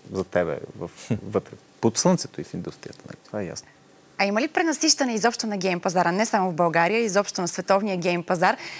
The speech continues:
Speaker 3: Виждаме най-различни жанрове. И как, а, студията успявате да за-, задоволите потребността на геймера? Изобщо геймера каква потребност има в момента? От какво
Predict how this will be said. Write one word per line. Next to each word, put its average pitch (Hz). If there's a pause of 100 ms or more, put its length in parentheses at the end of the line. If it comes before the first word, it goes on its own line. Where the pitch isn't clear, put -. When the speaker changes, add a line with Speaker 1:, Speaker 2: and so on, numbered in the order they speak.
(240)
Speaker 3:
Виждаме 269
най-различни 247
жанрове. 180 (280)
И 214
как, -
а, 320
студията 240
успявате 247
да 220
за-, 202
задоволите 214
потребността 214
на 214
геймера? 190
Изобщо 208
геймера 240
каква 226
потребност 240
има 220
в -
момента? 190
От 180
какво 202